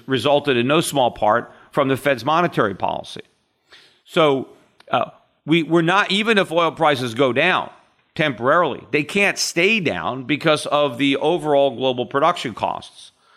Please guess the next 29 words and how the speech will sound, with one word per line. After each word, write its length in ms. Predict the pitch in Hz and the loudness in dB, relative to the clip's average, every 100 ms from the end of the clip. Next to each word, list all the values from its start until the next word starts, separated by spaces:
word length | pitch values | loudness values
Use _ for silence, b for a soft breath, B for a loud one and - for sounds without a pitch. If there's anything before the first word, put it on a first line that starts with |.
| b b b - | b b b 0
But 460 | 151 - - - | 0 0 -8 -10
in 120 | - 127 | -4 -4
the 60 | |
short 340 | 123 208 262 170 | 0 2 2 2
run, 340 | 117 131 156 - _ _ _ _ _ _ - | 0 0 -4 -14 _ _ _ _ _ _ -8
anything 360 | - 180 135 143 | -2 0 0 0
can 100 | 135 | 0
happen, 400 | 160 202 196 151 | 0 0 0 -2
and 220 | 131 127 | 0 0
anything 420 | 131 156 - 143 | 2 2 2 2
is 180 | 165 202 | 2 2
happening. 440 | 151 98 95 92 110 | -2 -4 -4 -4 -2
But 160 | 151 | 0
to 160 | 165 143 | 0 0
expect 680 | - - 226 196 85 - b b b b b | -2 -2 0 -2 -4 -14 b b b b b
that 160 | 147 143 | -2 -2
the 160 | 139 - | -2 2
only 360 | 170 220 214 151 | 2 4 2 4
market 480 | 123 95 92 - - _ _ _ | 4 4 0 -8 -18 _ _ _
that 160 | 127 135 | -2 0
is 160 | 135 | 2
gonna 160 | 104 135 | 2 0
experience, 960 | 101 123 - 165 190 156 87 101 - - _ _ _ _ _ | 0 -2 -2 0 2 0 -4 -8 -16 -20 _ _ _ _ _
uh, 300 | 123 117 113 - | 0 2 2 0
the 80 | 127 | -2
convulsions, 840 | - 131 113 165 208 - 90 98 | 0 0 2 2 2 -2 -4 -2
the 120 | 110 | 0
withdrawal 640 | 120 127 101 113 165 202 202 | 2 0 -2 0 2 4 2
symptoms 720 | - 143 117 - 110 123 - | -2 -2 -2 -2 -2 -4 -14